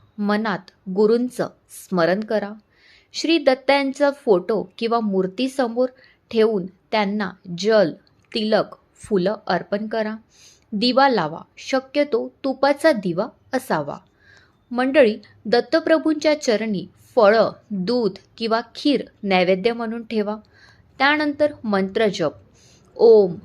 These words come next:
द्रा दत्तायत्रे नमः" किंवा "ओम श्री गुरुदेव दत्ताय नमः", हे दोन्ही मंत्र किमान एकशे आठ वेळा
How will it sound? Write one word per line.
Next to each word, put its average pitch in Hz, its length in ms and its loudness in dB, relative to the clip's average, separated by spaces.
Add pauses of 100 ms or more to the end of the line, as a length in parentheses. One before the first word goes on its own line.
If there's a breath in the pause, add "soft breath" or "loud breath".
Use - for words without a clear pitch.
(180)
द्रा 196 460 2 (140)
दत्तायत्रे 185 880 0
नमः" 175 380 -6 (300)
किंवा 202 340 -2 (460 soft breath)
"ओम 214 420 0 (180)
श्री 208 600 -6
गुरुदेव 196 520 2
दत्ताय 190 600 0
नमः", 175 400 -8 (600 soft breath)
हे 247 100 4
दोन्ही 214 400 4
मंत्र 190 480 -2 (360)
किमान 226 380 -2 (220)
एकशे - 380 0
आठ 294 200 0
वेळा 196 220 0